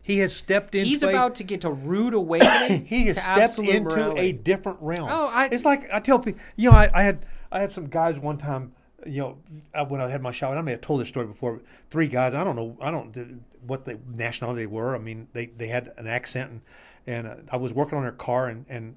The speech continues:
Speaker 1: and we were ch-, chatting around, and they said, they said, uh, uh,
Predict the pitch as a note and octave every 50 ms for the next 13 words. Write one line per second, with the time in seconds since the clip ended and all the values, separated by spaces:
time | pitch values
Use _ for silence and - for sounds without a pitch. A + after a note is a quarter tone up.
0 | - - C3 A#2+ A2+ A2+ D3 G#3+ A3 D3 A2 F#2+ - - D#3 - C3+ A#2+ - -
1 | - D#3+ D#3 - C3+ B2 B2 C#3 F3 E3+ E3+ C3 B2 B2 - D3 C3+ C#3 - -
2 | - - - - C#3+ C#3 C3 - - C#3+ C3+ B2+ A#2+ B2 B2 - - - - -
3 | - - - - C#3 C3 A#2 A2 G#2+ A#2+